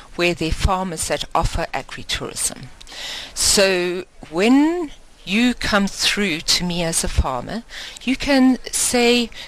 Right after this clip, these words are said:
"There's no, it's not a booking site," so you get to come directly as a tourist through to a farmer. And you can say, "I'm a vegan,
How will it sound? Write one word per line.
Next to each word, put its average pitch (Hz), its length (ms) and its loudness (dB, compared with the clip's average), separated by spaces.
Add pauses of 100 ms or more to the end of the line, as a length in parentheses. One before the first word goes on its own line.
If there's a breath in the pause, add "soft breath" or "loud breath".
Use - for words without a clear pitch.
(100)
"There's 220 240 4
no, 226 380 4
it's - 160 0
not 220 180 2
a - 20 -2
booking 180 360 -6
site," - 360 -4
so - 160 -4
you 190 120 -4
get 240 140 -2
to - 160 -10
come 202 120 0
directly 185 920 -2
as - 160 -6
a - 40 -6
tourist - 520 -2
through 135 160 -8
to - 180 -6
a - 60 -6
farmer. - 440 -4 (800 loud breath)
And 196 300 0
you 285 100 2
can 302 220 -2
say, 220 320 2 (100)
"I'm 254 360 4
a 294 80 2
vegan, 180 640 -2